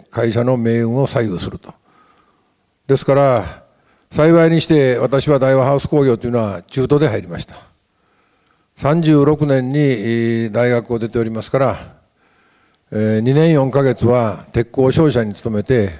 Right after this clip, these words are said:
それが非常に楽でした。まあ、鉄は国家なりと言われた時代ですから、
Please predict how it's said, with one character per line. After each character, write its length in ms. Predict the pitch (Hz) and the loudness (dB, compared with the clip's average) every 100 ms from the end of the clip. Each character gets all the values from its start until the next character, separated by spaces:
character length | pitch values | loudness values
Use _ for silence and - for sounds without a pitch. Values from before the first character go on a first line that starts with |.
| - _ _ _ | -18 _ _ _
そ 120 | - | -2
れ 80 | 147 | 0
が 160 | 151 117 | 2 0
非 80 | |
常 200 | 113 120 | 0 0
に 280 | 123 135 127 _ _ _ _ _ _ _ - | 0 -2 -4 _ _ _ _ _ _ _ -4
楽 240 | 160 160 | -2 0
で 100 | 110 | -2
し 80 | 87 | -4
た。 100 | - - _ _ _ _ _ _ _ _ _ _ _ _ | -8 -20 _ _ _ _ _ _ _ _ _ _ _ _
ま 140 | 123 123 | -4 -2
あ、 40 | |
鉄 260 | - 151 139 | 0 0 0
は 120 | 123 | 0
国 160 | 143 | -2
家 120 | - 135 | 0 0
な 120 | 120 | -2
り 80 | 107 | -2
と 80 | |
言 100 | 117 | 0
わ 100 | 123 | 2
れ 60 | 117 | 0
た 140 | 110 | -2
時 80 | 104 | -2
代 180 | 104 104 | -2 -2
で 80 | 98 | -6
す 100 | - | -6
か 100 | 101 | -8
ら、 300 | 82 - | -8 -14